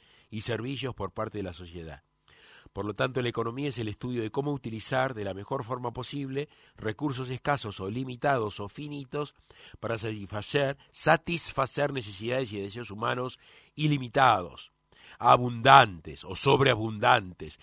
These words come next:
ilimitados, infinitos. Cuando hablo de la elección,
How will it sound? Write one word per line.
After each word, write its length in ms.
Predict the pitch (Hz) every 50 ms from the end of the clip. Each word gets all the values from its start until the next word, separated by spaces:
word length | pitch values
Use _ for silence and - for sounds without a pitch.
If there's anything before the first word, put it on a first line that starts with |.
| - - -
ilimitados, 1040 | - 135 143 143 143 139 127 123 107 - 135 135 139 135 127 104 92 87 85 - - - -
infinitos. 1080 | - 147 156 160 151 - - 139 139 131 143 156 151 110 - - 85 76 - - - _ _ _ _ _ _ _ _ _ _ _ _ _ _ _ _ - - _ - - - _ _ _ _ _ _
Cuando 240 | - 110 110 113 127
hablo 180 | 131 147 147
de 80 | 135 127
la 100 | 120 120
elección, 720 | 113 110 113 107 - - 131 147 160 160 139 120 110 104